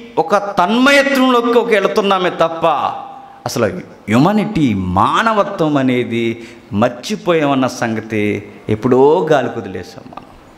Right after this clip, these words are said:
ఏ దేశాన్ని మీరు తీసుకోండి, ఎక్కడికి పోండి,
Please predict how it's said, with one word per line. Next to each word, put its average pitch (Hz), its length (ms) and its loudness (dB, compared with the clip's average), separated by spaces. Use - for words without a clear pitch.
ఏ - 120 4
దేశాన్ని 247 520 4
మీరు 185 180 0
తీసుకోండి, 123 500 0
ఎక్కడికి 165 520 0
పోండి, 139 400 -2